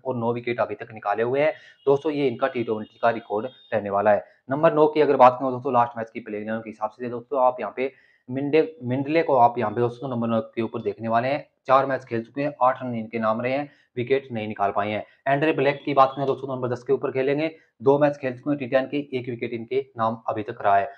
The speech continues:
वहीं पर दोस्तों पलमार की अगर बात करें तो ग्यारह नम-, नंबर के ऊपर खेलने वाले, लास्ट पाँच सौ इनिंग्स के अंदर एक वि-, एक विकेट इनके नाम रहा, जो कि दोस्तों लास्ट मैच के निकाला था, वही इनका दोस्तों एकमात्र विकेट रहने वाला है टी टेन के अंदर।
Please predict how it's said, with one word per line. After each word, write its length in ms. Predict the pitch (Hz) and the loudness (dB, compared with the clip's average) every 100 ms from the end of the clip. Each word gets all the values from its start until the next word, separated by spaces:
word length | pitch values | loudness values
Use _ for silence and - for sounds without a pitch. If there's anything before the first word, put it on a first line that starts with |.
| _ | _
वहीं 100 | 117 | -4
पर 80 | 123 | 0
दोस्तों 220 | 143 147 | -2 -2
पलमार 460 | 143 - 120 117 127 | -10 -6 0 4 4
की 100 | 127 | 4
अगर 140 | 123 | -2
बात 240 | 120 113 - | 4 4 4
करें 120 | 127 | -4
तो 60 | 120 | -2
ग्यारह 260 | - 123 | 2 2
नम-, 640 | 120 117 - _ _ 110 117 117 | 2 -6 -14 _ _ -6 -6 -6
नंबर 320 | 113 110 110 | -6 -4 -6
के 100 | - | -4
ऊपर 140 | 120 117 | -6 -4
खेलने 240 | - 110 | -6 -4
वाले, 160 | 117 127 | -2 2
लास्ट 220 | 117 120 | 2 2
पाँच 240 | - 110 | -6 -6
सौ 80 | 131 | -4
इनिंग्स 220 | 120 113 | -4 -4
के 80 | 117 | -6
अंदर 260 | 113 117 117 | -10 -6 -6
एक 140 | 117 | -4
वि-, 340 | 113 110 - 127 | -6 -8 -6 -2
एक 140 | 127 | -2
विकेट 260 | 123 117 113 | -2 -6 -8
इनके 200 | 110 113 | -8 -4
नाम 200 | 110 113 | -2 0
रहा, 80 | |
जो 120 | 117 110 | -2 -2
कि 120 | 110 | -6
दोस्तों 300 | 107 - 120 | -10 -6 -2
लास्ट 240 | 104 - | -2 -2
मैच 80 | 101 - | -14 -12
के 60 | |
निकाला 320 | 104 101 107 | -12 -2 0
था, 240 | 113 131 139 - - - | 2 0 -2 -8 -20 -6
वही 260 | 117 151 151 | 2 2 2
इनका 200 | 127 139 | 2 0
दोस्तों 260 | 139 151 | 0 -2
एकमात्र 420 | 127 113 110 - | -6 -4 -6 -6
विकेट 340 | 117 107 110 - | -8 -4 -6 -4
रहने 160 | 95 | -8
वाला 180 | 101 110 | -4 -2
है 100 | 127 | -2
टी 120 | - | -4
टेन 180 | 101 92 | -10 -12
के 100 | 95 | -10
अंदर। 200 | 98 98 | -10 -10